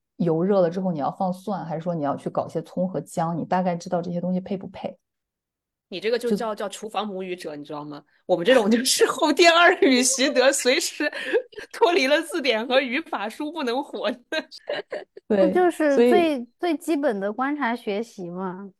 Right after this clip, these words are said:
Speaker 1: 对，所以我觉得就是可能会，呃，跟刚才C D说的，就是他说他觉得自己比较幸运的一点是没有参与到，或者没有需要被要求做很多的这种家务。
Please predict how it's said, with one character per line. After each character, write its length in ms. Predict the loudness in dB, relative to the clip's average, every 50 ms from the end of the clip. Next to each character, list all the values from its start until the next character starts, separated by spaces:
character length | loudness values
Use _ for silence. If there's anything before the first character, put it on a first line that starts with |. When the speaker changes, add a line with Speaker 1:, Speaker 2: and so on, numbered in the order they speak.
| _ _ _ _ _ _ _ _ _ _ _ _ _ -2
Speaker 1:
对， 340 | 0 0 0 0 -2 -8 -12 -18 _ _
所 140 | _ 0 2
以 60 | 2
我 160 | 2 2 0 -2
觉 200 | -4 -6 -6 -4
得 220 | -4 -4 -4 -4
就 200 | -6 -8 -8 -8
是 280 | -10 -10 -14 -10 -10 -10
可 320 | -10 -10 -12 -8 -6 -4 -4
能 240 | -4 -4 -4 -6 -6 -2
会， 340 | 0 0 2 2 0 -2 -6 -10 _ _ _ _ _ _ -8
呃， 180 | -8 -6 -6 -6
跟 280 | -4 -2 0 0 0
刚 160 | 0 0 0
才 120 | 0 0 -2
C 160 | -2 -4 -6
D 160 | -4 -4 -4
说 280 | -4 -4 -2 0 0 0
的， 180 | 0 -2 -4
就 100 | -4 -6
是 60 | -8 -6
他 160 | -4 -4 -4
说 320 | -4 -2 2 2 2 2
他 240 | 0 -4 -10 -10 -6
觉 160 | -4 -4 -2
得 80 | -2 -4
自 140 | -4 -4 -4
己 80 | -4
比 80 | -2 -4
较 100 | -4 -4
幸 160 | -4 -4 -4
运 100 | -4 -4
的 60 | -4
一 60 | -6
点 180 | -6 -8 -8 -8
是 100 | -8 -6
没 120 | -4 -2
有 160 | -2 -2 -2 -4
参 280 | -8 -8 -6 -4 -2
与 80 | -2 -2
到， 360 | -2 -2 -2 -2 -4 -8 _ _ _ _ 0
或 100 | 2 2
者 80 | 2
没 140 | 0 -2 -2
有 160 | -2 -2 -2
需 280 | -6 -10 -14 -8 -4 -2
要 280 | 0 0 2 0 -2
被 200 | -4 -4 -6 -6
要 140 | -4 -4 -4 -6
求 200 | -8 -10 -12 -12
做 160 | -8 -8 -8
很 160 | -8 -8 -12
多 140 | -12 -10 -8
的 80 | -8 -8
这 60 | -8
种 120 | -8 -10
家 240 | -10 -10 -8 -6 -6
务。 140 | -6 -8 -8